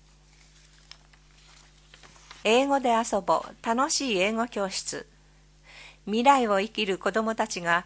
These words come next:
グローバルな活動ができるように、生きて働く英語を学びます。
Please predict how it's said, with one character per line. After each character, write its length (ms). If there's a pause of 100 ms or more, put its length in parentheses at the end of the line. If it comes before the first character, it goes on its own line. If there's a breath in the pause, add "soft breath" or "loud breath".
(240 loud breath)
グ 120
ロ 180
ー 20
バ 120
ル 120
な 120
活 280
動 180
が 140
で 160
き 120
る 120
よ 160
う 40
に、 280 (320 loud breath)
生 100
き 140
て 100
働 480
く 140
英 240
語 260 (140)
を 100
学 320
び 80
ま 160
す。 380